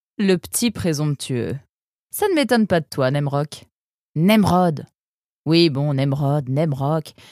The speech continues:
c'est presque la même chose. Non, c'est différent. Ça vous plairait de vous appeler Eunice ? C'est toujours mieux que Monique.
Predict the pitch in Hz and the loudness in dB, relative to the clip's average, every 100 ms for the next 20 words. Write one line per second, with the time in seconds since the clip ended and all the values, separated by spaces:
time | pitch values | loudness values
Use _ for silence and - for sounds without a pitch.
0 | - _ _ - - 208 175 156 170 165 | -20 _ _ -10 -6 -4 -2 -2 0 0
1 | 180 190 - 135 139 - _ _ _ _ | 0 -2 -4 -6 -6 -10 _ _ _ _
2 | _ _ _ - 202 247 - - 185 190 | _ _ _ 0 2 2 -2 -2 0 0
3 | 247 196 160 156 _ _ _ _ - - | -2 -2 -2 -6 _ _ _ _ -4 0
4 | 277 226 214 214 247 247 208 - 196 - | 2 2 2 2 2 2 2 2 -2 2
5 | 202 220 233 - _ _ _ _ _ _ | 2 0 -4 -16 _ _ _ _ _ _
6 | - 131 - 135 127 131 131 156 135 123 | -10 -8 -6 -4 -2 -4 -4 -2 0 -2
7 | - - - | -4 -10 -20